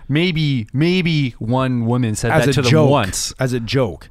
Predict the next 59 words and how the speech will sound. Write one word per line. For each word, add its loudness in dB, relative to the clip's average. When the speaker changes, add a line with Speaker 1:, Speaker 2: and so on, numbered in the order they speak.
Speaker 1:
Yeah. 2
Speaker 2:
And 2
then 2
Speaker 1:
And -8
Speaker 2:
points 2
Speaker 1:
then 2
he's 0
like, 0
"Hmm, 0
oh, 2
look -4
at -4
that. -2
I -4
can -6
use -2
that 0
as -2
an 0
excuse -6
to, -2
Speaker 2:
Yeah. 2
Speaker 1:
uh," -4
Speaker 2:
And 0
then 0
points -2
one 0
and -4
three, -2
like, -6
point -2
one -2
makes -6
sense -6
Speaker 1:
Yes. -6
Speaker 2:
because -6
men -4
fucking -8
generally -4
don't -6
help -6
take -6
care -8
of -6
the -8
children, -6
Speaker 1:
No. -6
Speaker 2:
even 0
when -4
they -4
think -6
they -4
do. -4
Speaker 1:
Yeah. -4
Speaker 2:
As -4
in -2
my -4
case, -12
that -4